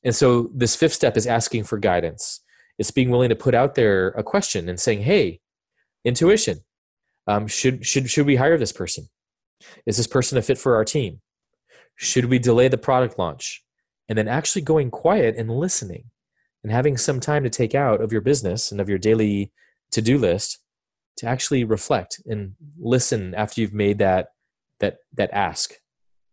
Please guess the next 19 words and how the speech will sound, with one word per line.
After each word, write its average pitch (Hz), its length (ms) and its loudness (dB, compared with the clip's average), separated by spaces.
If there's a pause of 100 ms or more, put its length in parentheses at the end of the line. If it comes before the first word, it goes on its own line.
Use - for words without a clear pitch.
(680)
Once 165 280 0
you've 170 220 2
developed 131 400 2
that 101 180 0
relationship, 110 680 2
then 113 120 4
you 131 100 2
have 127 140 2
a 113 80 2
reliable 101 540 2
tool 98 640 0 (400)
for 98 720 2 (360)
your 117 160 0
inner 123 220 2
compass - 720 -2
that 98 80 -4
you've 101 240 -4
now 104 320 2
earned 95 420 0